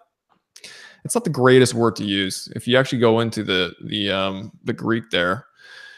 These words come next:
in my opinion, the word goal is, is better,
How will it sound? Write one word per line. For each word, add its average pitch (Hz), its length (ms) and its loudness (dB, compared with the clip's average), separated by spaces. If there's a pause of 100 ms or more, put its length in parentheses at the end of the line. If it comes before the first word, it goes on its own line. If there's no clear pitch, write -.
(640)
in - 640 -4
my 143 140 6
opinion, 131 320 4
the 120 80 4
word 120 320 4
goal 113 460 2 (800)
is, 110 520 -8
is 113 240 -10
better, 101 540 -2